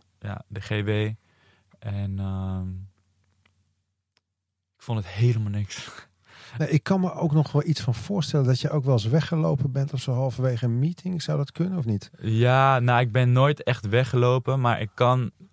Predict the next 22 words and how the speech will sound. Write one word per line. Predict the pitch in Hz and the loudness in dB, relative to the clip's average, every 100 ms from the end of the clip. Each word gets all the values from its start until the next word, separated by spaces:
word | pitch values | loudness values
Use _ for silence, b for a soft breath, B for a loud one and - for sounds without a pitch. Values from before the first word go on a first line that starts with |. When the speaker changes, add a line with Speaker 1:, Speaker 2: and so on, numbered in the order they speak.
| - | -8
Speaker 2:
Of | 113 | 2
Speaker 1:
ik, | |
Speaker 2:
dat | 135 127 | 2 2
je | 165 - - | -4 -14 -6
Speaker 1:
ik | 123 | -2
kan | - 131 | 2 4
heel | 107 123 135 131 - _ _ | 4 4 4 2 -2 _ _
afwezig | - 123 98 113 120 107 - | 2 2 4 6 6 2 -2
zijn | 107 95 90 | 0 -2 -4
in | - 104 | -6 -2
een | 98 | 0
meeting. | 101 98 92 90 101 _ | 0 0 -4 -6 -14 _
Dus | 107 98 | -10 -8
ik | 104 | -6
kan | - 110 107 101 - b b b b b | 0 0 2 -2 -8 b b b b b
gewoon | - 107 | -2 0
er | 101 | 2
niet | 107 107 | 4 4
bij | 104 101 | 2 2
zijn. | 98 92 87 95 _ _ | 0 -4 -6 -12 _ _
En, | - 101 101 98 - b b b b b b b b _ | -6 -2 -2 -4 -8 b b b b b b b b _
eh, | _ | _